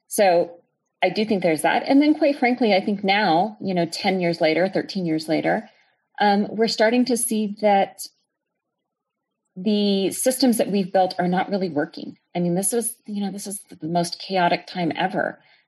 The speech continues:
Think of what just happened in the U S, obviously everywhere, but in the U S, um, incredible racial tensions that keep bubbling up because of systemic racism.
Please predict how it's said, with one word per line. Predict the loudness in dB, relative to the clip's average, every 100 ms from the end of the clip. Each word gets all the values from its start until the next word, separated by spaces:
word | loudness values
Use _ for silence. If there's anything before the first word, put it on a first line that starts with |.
| -4
Think | -2
of | 0
what | 0
just | -2 -4
happened | -6 -2 -2
in |
the | 2
U | 2
S, | 0 0
obviously | 0 0 0 0
everywhere, | 0 0 0 0
but | 0
in | 2
the | 2
U | 2 0
S, | 0 -2 -8 -12 _ _ _ _ -2
um, | 0
incredible | 0 -2 -2 0 2 2
racial | 0 0 -2 -6
tensions | -6 -4 -2 0 0 0 -4
that | -6 -6
keep | -12 -8 -2
bubbling | 0 2 2
up | 2 0
because | -4 -4 -6
of | -6
systemic | -8 -10 -2 -2 2
racism. | 2 2 2 0 2 2 2